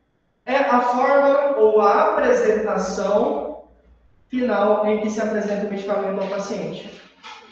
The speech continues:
Depois de uma série de operações farmacêuticas realizadas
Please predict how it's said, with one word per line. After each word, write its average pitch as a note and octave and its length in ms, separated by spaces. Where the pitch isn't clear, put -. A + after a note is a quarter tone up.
Depois C#4+ 380
de C4+ 60
uma C4+ 180
série - 380
de C#4+ 80
operações A3+ 500
farmacêuticas A3+ 1040
realizadas A3+ 640